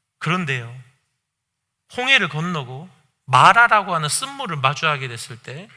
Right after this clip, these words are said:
이스라엘 백성들이 어떻게 합니까? 조금 전까지 "내가 영원히 하나님을 찬양할 것입니다"라고 찬양했는데 하나님은 원망합니다. 뭐라고 말합니까?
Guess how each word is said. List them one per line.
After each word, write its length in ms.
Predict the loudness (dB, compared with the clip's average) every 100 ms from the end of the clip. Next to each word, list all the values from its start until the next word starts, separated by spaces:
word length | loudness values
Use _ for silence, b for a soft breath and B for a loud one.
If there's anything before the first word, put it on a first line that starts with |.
| b b -6
이스라엘 340 | -4 -2 -4
백성들이 380 | -6 -10 -10 -10
어떻게 280 | -10 -10 -10
합니까? 480 | -10 -10 -10 -12 -12 _ _ b b b -4
조금 440 | 0 0 0 4
전까지 600 | 4 4 6 4 4 -4 -6 B
"내가 360 | 6 8 8 10
영원히 580 | 8 8 6 6 4 4
하나님을 420 | 6 6 4 4
찬양할 440 | 4 4 2 2
것입니다"라고 680 | 0 -4 -2 2 4 4 2
찬양했는데 880 | 0 2 2 0 -2 -2 0 0 -2 B B
하나님은 400 | 0 0 0 -2
원망합니다. 880 | -6 -6 -6 -8 -16 -20 -18 -18 -20 _ _ _ _ _ _ _ _
뭐라고 360 | -2 2 2 2
말합니까? 640 | 0 0 -4 -10 -12 -16